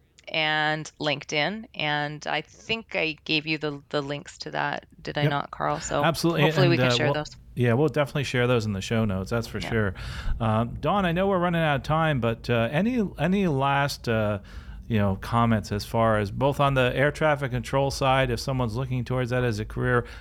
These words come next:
Speaker 2: what should they do next? They know nothing about it.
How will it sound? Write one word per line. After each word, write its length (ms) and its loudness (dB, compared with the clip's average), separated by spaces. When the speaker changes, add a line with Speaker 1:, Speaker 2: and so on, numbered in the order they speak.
Speaker 2:
what 220 2
should 200 -4
they 160 2
do 240 -2
next? 320 0
They 120 2
know 160 2
nothing 380 2
about 320 2
it. 160 0